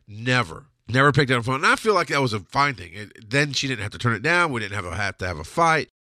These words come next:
There was a no-fault scenario there. Well, there was a fault. McDonald's is,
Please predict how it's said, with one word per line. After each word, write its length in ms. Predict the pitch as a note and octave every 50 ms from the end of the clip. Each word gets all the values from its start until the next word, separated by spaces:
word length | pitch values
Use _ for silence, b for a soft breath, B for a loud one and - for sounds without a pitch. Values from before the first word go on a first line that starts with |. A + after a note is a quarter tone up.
| _ _ _ _ -
There 100 | B2 C#3
was 100 | C3+ C3+
a 100 | C3+ A#2+
no-fault 520 | A2+ B2+ B2+ B2+ - - B2 A#2+ A2 -
scenario 500 | - - G#2+ G#2 G#2 G2+ G2 F#2 E2+ D#2+
there. 300 | D#2 C#2+ E2+ D#2 D2 B2 - _ _ _ _ _ -
Well, 220 | C3+ D3 C#3+ B2+
there 160 | A#2 C3+ C#3
was 220 | C3+ C3+ C#3+ D3+ B2+
a 40 |
fault. 240 | A2 G#2 F#2+ D#2 D2
McDonald's 500 | G2+ G#2+ G2 - B2+ B2+ G#2 E2 - -
is, 140 | G2+ F#2 D#2+